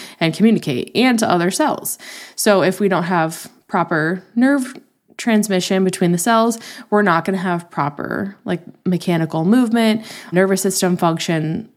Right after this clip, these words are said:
those types of things. So it is important for our nervous system. It's also really important for muscle function and contraction. I have seen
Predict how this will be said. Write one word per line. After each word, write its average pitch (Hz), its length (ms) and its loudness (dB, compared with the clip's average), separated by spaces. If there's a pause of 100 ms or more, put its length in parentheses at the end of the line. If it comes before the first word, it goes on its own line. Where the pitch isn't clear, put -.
(160)
those 160 240 2
types 156 260 -4
of 151 80 -4
things. - 400 -2
So 185 160 4
it 185 160 0
is 208 200 4
important 240 360 -2
for 247 80 -2
our 233 100 0
nervous 208 320 0
system. 185 580 0
It's 180 140 2
also 202 320 4
really 208 300 2
important 220 500 0 (240)
for 202 140 0
muscle 185 320 2
function 190 340 -2
and 190 160 0
contraction. 247 880 0 (400)
I 202 260 4
have 196 480 0
seen 180 380 -2